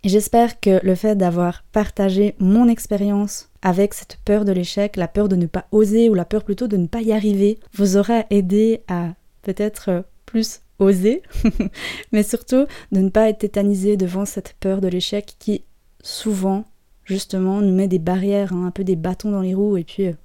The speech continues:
on n'ose pas, et puis à chaque fois, on a, « Ah, si seulement », alors qu'il y a juste un petit pas à faire, un petit pas, le savourer, et on a déjà atteint notre objectif,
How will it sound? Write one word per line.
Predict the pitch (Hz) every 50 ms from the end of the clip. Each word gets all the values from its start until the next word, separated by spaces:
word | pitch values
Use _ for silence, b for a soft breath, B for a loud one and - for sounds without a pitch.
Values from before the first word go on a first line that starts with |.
| - -
on | 190
n'ose | 196 190 190 - -
pas, | - - 202 202 202 196
et | 180
puis | - 196 185
à | 180
chaque | 175 - 185 175
fois, | - 214 202
on | 180 175
a, « | 185
Ah, | 196 185 190 190 185
si | - -
seulement », | 185 - - 190 185 180 185 185 202 226 - -
alors | 190 185 196 196 -
qu'il | - 190 175
y | 180
a | 175
juste | 175 190 233 254 247 - - -
un | 196 185
petit | 180 - - 202
pas | - 220 214 202
à | 202
faire, | 202 - - 202 202 202 - - _ _ _
un | - 202 202
petit | 196 - - 185
pas, | - - 196 202 208 - - - -
le | 190 196
savourer, | 196 - - 208 185 190 185 - 196 202 - b b b b b b b _
et | 202 190 -
on | 196 180
a | 175 170
déjà | 170 180 180 170 190 185
atteint | 175 175 - 190 180
notre | 175 175 - -
objectif, | 185 160 180 180 - - 196 - -